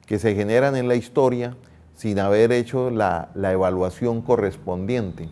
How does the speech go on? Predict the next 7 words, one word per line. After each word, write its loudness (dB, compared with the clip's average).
En -2
el -4
caso 2
evidente -2
sobre -2
Sacramento -2
Tristancho, -4